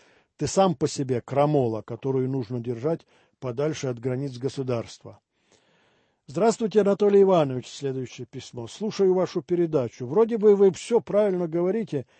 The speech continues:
ни под кого не подстраиваетесь. Но почему не о самом главном? Самая главная тема — это оружие. Почему простой человек в России и Украине не имеет права купить пистолет? Что вы об этом думаете? А почему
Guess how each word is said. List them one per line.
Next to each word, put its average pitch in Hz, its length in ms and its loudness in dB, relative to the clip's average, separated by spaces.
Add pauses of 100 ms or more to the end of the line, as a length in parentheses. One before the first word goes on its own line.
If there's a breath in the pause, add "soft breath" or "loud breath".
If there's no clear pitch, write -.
(300 soft breath)
ни 170 140 2
под 180 200 -2
кого 170 280 2
не 226 140 2
подстраиваетесь. 131 1160 -4
Но 143 160 -4
почему 202 540 0 (180)
не 147 160 0
о 180 140 4
самом 226 500 -2
главном? 120 640 -2 (280 soft breath)
Самая 175 440 2
главная 160 460 2
тема — 202 320 0
это 170 340 2
оружие. 113 560 2 (400 soft breath)
Почему 208 400 2
простой 165 500 2
человек 165 520 0
в 139 40 -4
России 147 600 0
и - 20 0
Украине 151 640 -2
не 165 240 0
имеет 151 340 -2
права 175 320 -2
купить 156 400 -8
пистолет? 147 560 -2 (460 soft breath)
Что 202 320 2
вы 214 100 6
об 156 180 4
этом 175 300 0
думаете? 127 640 -4
А 151 100 2
почему 202 500 0